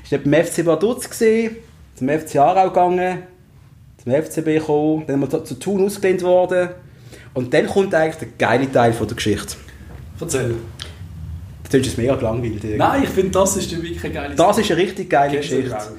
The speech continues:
Speaker 1: Der Spieler, ein liechtensteinischer Nationalspieler, hat zweitausenddrei im Old Trafford gegen England gespielt. Und ist halt Liechtensteiner, da verlierst halt mal null zu irgendetwas.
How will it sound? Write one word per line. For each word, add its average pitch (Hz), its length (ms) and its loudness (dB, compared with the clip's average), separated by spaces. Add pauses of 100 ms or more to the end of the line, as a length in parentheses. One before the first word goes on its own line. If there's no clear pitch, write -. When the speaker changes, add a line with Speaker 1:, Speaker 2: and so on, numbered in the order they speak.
(340)
Speaker 1:
Der 170 200 4
Spieler, 233 580 2
ein 123 220 2
liechtensteinischer 170 680 2
Nationalspieler, 165 960 -2
hat 170 420 -2 (120)
zweitausenddrei 165 1160 0
im 135 160 -4
Old 165 300 0
Trafford 180 420 0
gegen 160 220 -2 (120)
England 147 420 2
gespielt. - 580 -4
Und 117 440 -2 (800)
ist - 200 -6
halt 135 120 -4
Liechtensteiner, 143 680 0 (100)
da 127 100 -4
verlierst 139 380 -2
halt 139 180 2
mal 131 200 0
null 139 280 2
zu 135 280 0
irgendetwas. 156 600 0